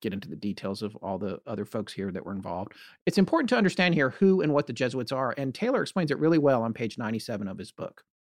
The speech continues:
"No other Catholic order has more martyrs to the faith, and no order can claim as many members who have spent time in jail. Ignatius Loyola had gathered around him an energetic band of well-educated men who desired nothing more than to help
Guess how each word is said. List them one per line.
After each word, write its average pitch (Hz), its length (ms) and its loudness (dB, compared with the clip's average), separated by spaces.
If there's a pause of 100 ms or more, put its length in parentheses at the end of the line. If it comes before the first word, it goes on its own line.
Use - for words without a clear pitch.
(160)
"No 208 380 6
other 185 240 6
Catholic 175 460 0
order 95 320 -4
has 120 280 -2
more 165 440 2
martyrs 135 520 0
to 147 100 -8
the 147 100 0
faith, - 480 -8
and 135 240 -2
no 170 220 4
order 147 360 4
can 143 220 -2
claim 110 360 -2
as 110 140 -8
many 127 240 0
members 151 460 2
who 135 140 -4
have 110 100 -4
spent 107 260 -6
time 104 240 -2
in 92 100 -2
jail. 113 460 -2 (560)
Ignatius 170 760 2
Loyola 139 540 4
had 127 260 -2
gathered 175 340 2
around 165 340 0
him 131 180 0
an 135 160 -2 (100)
energetic 175 560 2
band 139 300 0
of 117 120 -8
well-educated 160 880 0
men 110 220 -4
who 127 100 -8
desired 139 460 -2
nothing 202 320 0
more 143 260 0
than 139 120 -4
to 123 100 -8
help 160 280 -2